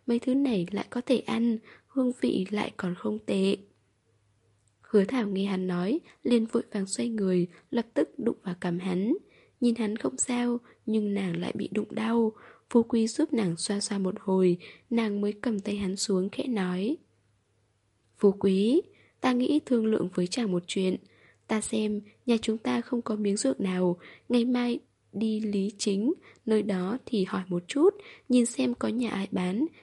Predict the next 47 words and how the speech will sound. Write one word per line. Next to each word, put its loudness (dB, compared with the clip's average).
chúng 0
ta -2
mua 0
tầm -2
một -2
hai -2
mẫu. 2
Mấy 2
củ 4
khoai -4
tây -2
kia 0
cũng -4
không -4
thể -2
ăn, -2
ta 2
chuẩn 2
bị -2
lưu 0
lại -4
để 0
qua -4
năm -2
trồng. 0
Nếu 2
có 0
thể 2
trồng -2
thành -4
công, 0
năng -2
suất -6
tốt, 0
thì 4
có -2
thể 2
xem -2
như 2
một -2
loại -2
lương 4
thực. 2
Đối 6
với 2
mọi 0
người 2